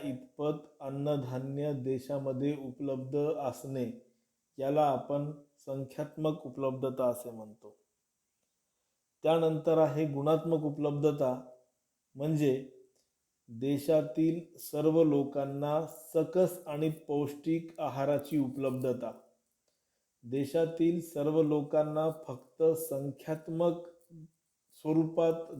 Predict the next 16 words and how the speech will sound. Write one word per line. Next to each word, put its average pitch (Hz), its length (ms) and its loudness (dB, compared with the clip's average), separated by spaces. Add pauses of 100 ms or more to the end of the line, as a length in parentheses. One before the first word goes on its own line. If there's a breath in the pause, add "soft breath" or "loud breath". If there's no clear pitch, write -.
धान्य 147 400 0
उपलब्ध 156 580 2
असून 151 420 0
चालत 139 440 -4
नाही, 143 380 -6 (680 soft breath)
तर 160 100 2
लोकांना 135 880 0 (1300)
गुणात्मक 175 540 4
स्वरूपात 135 480 0 (680)
म्हणजे 139 200 -6
सकस 165 640 0
आणि 156 180 -2
पौष्टिक 156 960 -2
आहाराची 147 760 0
आवश्यकता 143 680 -2
असते. 143 420 -4